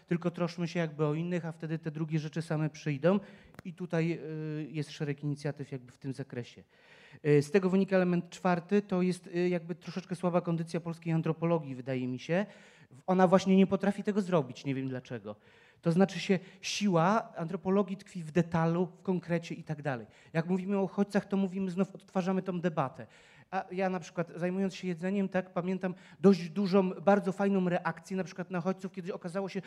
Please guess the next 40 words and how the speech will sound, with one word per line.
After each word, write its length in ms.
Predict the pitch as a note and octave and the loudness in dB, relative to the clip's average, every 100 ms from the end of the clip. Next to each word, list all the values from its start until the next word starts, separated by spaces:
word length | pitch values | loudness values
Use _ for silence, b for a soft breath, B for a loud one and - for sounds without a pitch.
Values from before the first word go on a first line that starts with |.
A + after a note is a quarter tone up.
| B - | B -8
że 140 | F3 | -4
oni 160 | G#3+ G#3+ | -2 -2
potrafią 380 | G3+ F#3 F#3+ | -4 -4 -4
przetwarzać 500 | F3+ E3+ - F#3+ F#3+ | -6 -6 -4 -2 -2
mirabelki, 720 | F#3+ F#3+ F3+ D#3+ C3+ B2 - _ b b b | 4 4 4 2 0 -4 -14 _ b b b
na 100 | E3 | -4
które 200 | - G3 | 2 2
my 100 | G3 | 2
nie 140 | G3 | 0
zwracamy 420 | F3 F#3 F#3 F#3 F#3+ | -4 -4 -2 -2 -2
uwagi, 420 | F#3 E3 C3 A2+ | 0 0 0 -4
tak? 200 | D3+ F3+ B B B | -6 -6 B B B
To 100 | G3+ | 6
było 280 | F#3 A3 G#3+ | 8 4 2
coś, 440 | G#3+ D3 G2+ - | 2 -4 -6 -10
tak? 320 | - F3+ F3 b b b b | -4 -4 -6 b b b b
Jak 160 | E3 E3+ | -4 -2
ja 80 | G3+ | -4
słyszę, 260 | G3+ F#3 | -4 -4
że 140 | F3 F#3 | -4 -4
coś 200 | G3 - | -6 -4
tam 140 | F#3 | -4
uchodźców 340 | E3 F#3 F#3+ | -4 -4 -2
na 100 | F3+ | -2
granicy 380 | E3+ F3+ G3 G3 | 0 0 0 -4
złapało 560 | E3+ F3 F3+ F3+ F#3 F3+ | -6 -2 2 4 4 4
o 80 | F3+ | 2
ósmej, 300 | F#3 G3 E3+ | 2 0 0
dziewiątej 360 | F3+ F#3 F3+ | -2 -2 -2
rano, 160 | F#3 F#3+ B - | -2 -4 B -12
to 80 | E3+ | -10
się 60 | |
zastanawiam, 440 | E3 - F#3+ F#3 F3 | -10 -6 -4 -2 0
co 120 | G3+ | 2
oni 140 | G3+ | 2
zjedli 300 | F3+ F#3 F#3 | 2 -4 -2
na 80 | F#3+ | -4
śniadanie. 540 | - F#3+ D#3 B2+ G2 - b b b b b b E3 | -2 -4 -2 -6 -10 -18 b b b b b b 6
Jak, 320 | F#3+ F#3+ | 6 6
y, 40 | G3 | 2